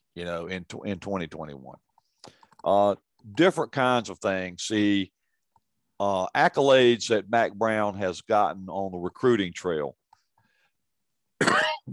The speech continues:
which he's getting again this year, has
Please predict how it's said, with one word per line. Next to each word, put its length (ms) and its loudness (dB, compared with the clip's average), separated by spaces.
which 200 -8
he's 160 -2
getting 260 0
again 300 0
this 240 -2
year, 200 -10
has 340 2